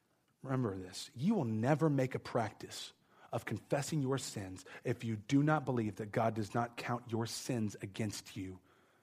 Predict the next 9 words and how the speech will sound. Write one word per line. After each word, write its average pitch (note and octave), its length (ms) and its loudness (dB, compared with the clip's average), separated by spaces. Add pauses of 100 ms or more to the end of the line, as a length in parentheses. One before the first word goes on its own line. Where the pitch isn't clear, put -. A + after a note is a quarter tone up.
(280)
because G#2 300 -2
of F#2 100 -4
Jesus' G2 500 -6
sacrifice. - 800 -12 (1000)
If A2 160 -10
you D3+ 100 4
don't G3 240 6
believe B2 480 2
that, G2+ 380 -2